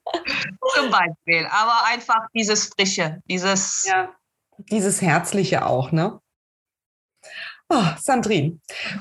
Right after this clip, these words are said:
Speaker 2: vielen, vielen Dank für deine Zeit. Es war so, so schön und berührend, mit dir zu sprechen.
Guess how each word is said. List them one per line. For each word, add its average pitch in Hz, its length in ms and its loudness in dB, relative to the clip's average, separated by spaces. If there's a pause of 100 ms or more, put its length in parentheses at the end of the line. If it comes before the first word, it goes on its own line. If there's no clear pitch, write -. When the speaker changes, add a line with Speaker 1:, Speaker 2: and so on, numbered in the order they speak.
(140)
Speaker 2:
vielen, 381 380 2
vielen 349 360 2
Dank 269 240 2
für 294 200 0
deine 226 580 2
Zeit. 220 520 0
Es - 280 -2
war 220 240 4
so, 254 400 0
so 226 520 0
schön 247 460 0
und - 340 -2
berührend, 196 600 2
mit 185 160 -2
dir 202 140 0
zu 208 160 -2
sprechen. 180 640 -2